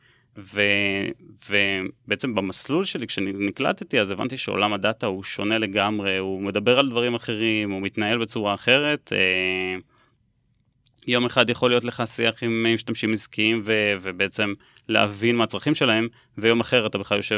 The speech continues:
לפתח E T L לבד, בשקט שלך. אז, אה, זה כזה, ומבטא גם את היצירתיות שלך בתוך הקוד, אז זה,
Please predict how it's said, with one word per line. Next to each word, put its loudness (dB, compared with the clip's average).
לפתח 0
E -8
T 0
L -8
לבד, 0
בשקט -8
שלך. -8
אז, -8
אה, -2
זה -6
כזה, -2
ומבטא -4
גם -2
את -10
היצירתיות -4
שלך -6
בתוך -2
הקוד, 0
אז -4
זה, -4